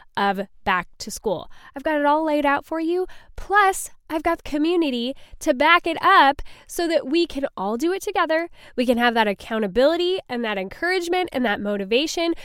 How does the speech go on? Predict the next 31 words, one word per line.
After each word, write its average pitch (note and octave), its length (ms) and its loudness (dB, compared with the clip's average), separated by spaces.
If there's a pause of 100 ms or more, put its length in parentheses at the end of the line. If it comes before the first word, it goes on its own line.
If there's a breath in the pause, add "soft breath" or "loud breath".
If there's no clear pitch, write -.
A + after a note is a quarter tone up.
(120)
We C#4 80 -4
can C4 140 2
start - 280 -2
working D4+ 520 -4
into D#4+ 460 -6
those D#4 440 -4
routines D#4+ 640 -6
of C#4 120 -10
getting C#4+ 300 -6
up C#4 140 -10
a C#4 40 -6
little D4 200 -4
bit D4 220 -2
earlier D4+ 500 -6
again D4+ 580 -2
and C#4 140 -2
all C#4 160 -2
that C#4 180 -2
kind C#4+ 180 -6
of C#4 100 -8
thing C#4 260 -2
so C4+ 180 -4
that C4+ 220 0
the D4 120 -4
whole D4+ 380 2
school F#4+ 300 -6
year E4 240 -2
doesn't C#4+ 280 0
just C4+ 180 -4
hit C4+ 200 2
us C#4+ 240 0